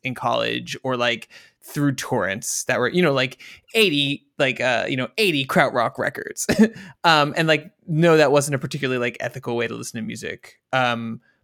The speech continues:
but it, like, it kind of what, you know, it was there. And so I wanted to listen to all the music I could. And so in a weird way, like,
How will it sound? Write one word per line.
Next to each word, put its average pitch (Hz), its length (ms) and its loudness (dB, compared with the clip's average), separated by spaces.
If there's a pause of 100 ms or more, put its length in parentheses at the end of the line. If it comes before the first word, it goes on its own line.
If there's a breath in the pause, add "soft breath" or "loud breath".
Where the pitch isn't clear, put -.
but 160 100 4
it, - 240 -2
like, 123 200 -2
it - 120 -16
kind 131 200 -4
of - 180 -10
what, 120 240 -2
you 139 80 -4
know, 120 300 -6 (180)
it 131 80 -4
was 120 200 -6
there. 117 280 -2
And 113 180 -6
so 117 200 -2
I 117 80 0
wanted 117 240 -4
to 117 80 -10
listen 117 380 -8 (100)
to 110 120 -6
all 110 140 -2
the 113 80 -10
music 117 360 -8 (220)
I 117 180 -6 (120)
could. 156 540 0
And 156 100 -4
so 180 120 2
in 170 80 2
a 151 60 2
weird 156 260 0
way, 254 180 4
like, 120 340 0